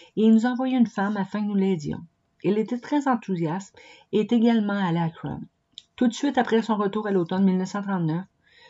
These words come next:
nous avons commencé à tenir des réunions formelles une fois par semaine, et à partir de ce moment,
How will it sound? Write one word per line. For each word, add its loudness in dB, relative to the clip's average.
nous 0
avons 4
commencé -2
à -2
tenir -2
des 0
réunions 2
formelles 0
une 2
fois -4
par -6
semaine, -4
et 2
à -2
partir -4
de -2
ce -6
moment, 0